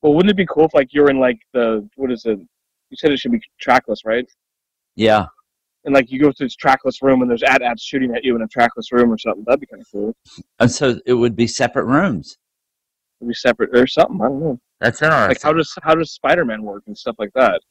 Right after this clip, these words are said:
Speaker 2: Yeah, that's, well, uh, that's how it works, from what I understand. Within the elevator, it takes you up to the second story.
Speaker 1: Right. I like it and how they hide the elevator in the ride.
Speaker 2: So yeah, it definitely could work that way.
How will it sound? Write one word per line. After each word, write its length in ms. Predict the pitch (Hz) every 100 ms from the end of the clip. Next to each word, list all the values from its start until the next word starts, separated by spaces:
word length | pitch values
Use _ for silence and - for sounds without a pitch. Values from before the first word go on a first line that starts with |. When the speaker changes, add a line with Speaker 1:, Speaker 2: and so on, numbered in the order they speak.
| _ - - - _
Speaker 2:
Yeah, 220 | 120 156
that's, 260 | 120 120 110
well, 220 | 123 113
uh, 100 | 113
that's 260 | 101 110
how 200 | 120 110
it 120 | 120 185
works, 360 | 127 123 -
from 120 | - 104
what 120 | 107
I 80 | 110
understand. 560 | 104 - 139 160 113 - _ _ _ _ _ _ _ _ _ _ -
Within 260 | 110 135 127
the 80 |
elevator, 500 | 117 143 135 104 107 113
it 120 | -
takes 240 | 120 104
you 60 | 117
up 80 | -
to 80 |
the 80 | 101
second 420 | 87 139 139 123 98 -
story. 560 | - - 110 95 107 113
Speaker 1:
Right. 300 | 117 107 104 - _ _ 131
I 40 |
like 200 | 135 147
it 100 | 160
and 100 | 135
how 160 | 127 139
they 120 | 127
hide 260 | 127 127
the 80 | 123
elevator 320 | 120 120 117 113
in 60 |
the 80 | 107
ride. 360 | 110 113 107 101 110 _ _ _ _ _ _ _ _ _ _ _ _ _ _ _
Speaker 2:
So 140 | - 117
yeah, 240 | 104 143
it 240 | 123 95 -
definitely 380 | 123 - 110
could 160 | 90 90
work 220 | 95 87
that 160 | 95 73
way. 200 | 85 82